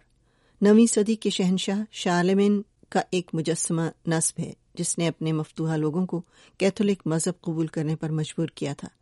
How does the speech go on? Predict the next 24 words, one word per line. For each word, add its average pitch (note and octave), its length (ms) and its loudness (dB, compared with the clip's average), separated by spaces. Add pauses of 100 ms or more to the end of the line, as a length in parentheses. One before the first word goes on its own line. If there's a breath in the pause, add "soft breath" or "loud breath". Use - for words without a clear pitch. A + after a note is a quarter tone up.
(340 soft breath)
لیکن A#3+ 300 4
لگ A#3 200 2
بھگ A#3 300 0
ایک G3+ 240 2
ہزار F3+ 240 0
سال E3 300 -2
بعد D#3 220 -4 (420 soft breath)
انقلاب F3+ 420 2 (160)
فرانس G3+ 340 0
نے F3+ 80 0 (360)
مختلف A3 380 2 (140)
اقدار F#3 340 0
کی F3 220 -4
راہ D#3+ 160 0 (100)
ہموار D#3 400 0
کی، C#3 160 -8 (420)
آزادی، E3+ 560 2 (160)
مساوات E3 680 -2 (200 soft breath)
اور G#3 100 0
بھائی F#3 280 0
چارہ، D3+ 300 -4 (460)
جن F3+ 220 4
کا F3 160 -2
مظاہرہ F3+ 440 0